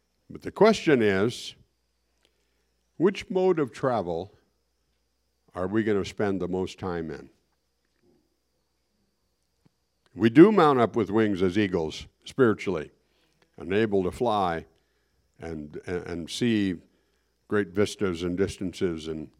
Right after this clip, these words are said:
and, uh, just be in a glorious realm with God. And, and we can run, praise God.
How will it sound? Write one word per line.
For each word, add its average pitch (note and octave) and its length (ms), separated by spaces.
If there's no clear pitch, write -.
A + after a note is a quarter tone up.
and, D#2+ 340
uh, D#2 200
just F2+ 320
be F#2 260
in E2 300
a - 360
glorious A2+ 600
realm G2 340
with E2+ 200
God. D2+ 360
And, F#2+ 320
and F#2+ 400
we G2+ 180
can G#2+ 160
run, D#3 320
praise G2 240
God. A#2+ 380